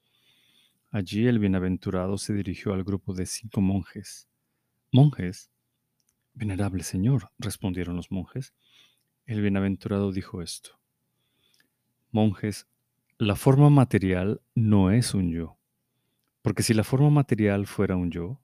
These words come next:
monjes, esta forma material no conduciría a la frustración y sería posible adoptar la forma material que se deseara, que mi forma material sea así, que mi forma material no sea así.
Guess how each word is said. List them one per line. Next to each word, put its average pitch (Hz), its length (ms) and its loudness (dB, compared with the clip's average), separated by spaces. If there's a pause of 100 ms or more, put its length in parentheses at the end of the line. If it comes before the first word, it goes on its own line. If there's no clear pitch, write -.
(160)
monjes, 95 560 -8 (560)
esta 117 260 0
forma 113 420 2
material 101 840 0
no 101 140 2
conduciría 98 800 -4
a 101 140 -10
la 90 140 -8
frustración 98 800 -6 (400)
y 120 100 0
sería 117 260 2
posible 117 500 0
adoptar 101 420 -2
la 101 120 -4
forma 98 380 -4
material 92 600 -6
que - 100 -12
se 92 260 -8
deseara, 92 640 -6 (480)
que - 80 -2
mi 110 100 4
forma 123 280 0
material 101 460 -4
sea 95 200 -8
así, 85 340 -12 (580)
que - 120 -12
mi 92 80 -4
forma 92 380 -4
material 90 580 -6
no 131 220 2
sea 85 260 -8
así. - 300 -12